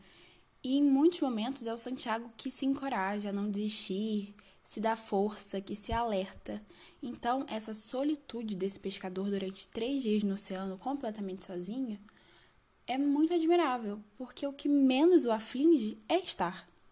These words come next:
de fato, sozinho. Bom, são vários os fatores que fazem essa história uma obra-prima. Uma história linda, tocante, é uma escrita simples,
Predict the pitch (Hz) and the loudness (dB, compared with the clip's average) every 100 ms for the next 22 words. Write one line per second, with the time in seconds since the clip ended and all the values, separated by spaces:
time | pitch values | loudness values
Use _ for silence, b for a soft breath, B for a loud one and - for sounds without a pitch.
0 | - 294 - 196 214 349 277 220 196 - | -2 -2 0 -2 0 2 2 2 -4 -8
1 | _ _ _ _ _ _ - - B B | _ _ _ _ _ _ -20 -20 B B
2 | B B B B _ - 220 196 190 202 | B B B B _ -6 -4 -2 -6 -12
3 | - - - 262 285 240 208 185 185 190 | -16 -12 -8 -6 -6 -6 -4 -4 -6 -8
4 | 190 - 190 - 185 180 185 - 214 - | -10 -10 -12 -10 -10 -8 -10 -12 -16 -12
5 | 196 190 190 185 180 - 202 208 214 - | -12 -10 -10 -12 -12 -12 -10 -10 -12 -10
6 | 185 185 185 - 190 190 190 - 196 202 | -10 -10 -14 -14 -12 -10 -10 -10 -6 -8
7 | 202 - 180 175 180 - _ B B B | -8 -8 -6 -4 -6 -14 _ B B B
8 | B _ _ - 196 196 - 190 196 196 | B _ _ -10 -8 -8 -8 -6 -4 -4
9 | 196 202 202 196 202 214 _ - 202 196 | -4 -6 -6 -8 -10 -14 _ -14 -14 -14
10 | - 185 196 190 - 196 - - 202 202 | -12 -8 -8 -10 -10 -12 -14 -16 -8 -8
11 | 202 - 214 220 - - 202 202 208 208 | -8 -12 -12 -12 -10 -6 -4 -4 -8 -8
12 | - | -10